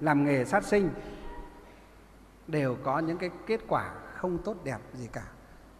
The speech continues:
Chắc chắn rồi. Họ giàu rất nhanh, nhưng mà gì? Tan vỡ cũng rất chóng. Mà đặc biệt là sau khi xả bỏ báo thân á,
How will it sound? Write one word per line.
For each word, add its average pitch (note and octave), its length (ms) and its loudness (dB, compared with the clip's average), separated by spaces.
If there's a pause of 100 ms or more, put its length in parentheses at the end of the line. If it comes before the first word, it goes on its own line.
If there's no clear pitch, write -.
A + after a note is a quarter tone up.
(200)
Chắc G3 140 -4 (120)
chắn E3 200 -6
rồi. C#3 100 -8 (1500)
Họ C#3+ 180 2
giàu C#3+ 240 6
rất G#3 160 4
nhanh, G#3 240 4 (800)
nhưng F#3+ 280 6
mà D3 140 6
gì? C3+ 120 4 (440)
Tan F3+ 280 2
vỡ E3 320 2
cũng F3 100 0
rất - 220 -2
chóng. D3 160 -2 (1600)
Mà C#3 120 -2
đặc D3 240 2
biệt D3 120 6
là D3 120 2
sau G3+ 260 6
khi G#3 240 4
xả C3+ 220 4
bỏ C3 200 6
báo D3+ 160 8
thân G#3+ 260 6
á, A#3+ 60 0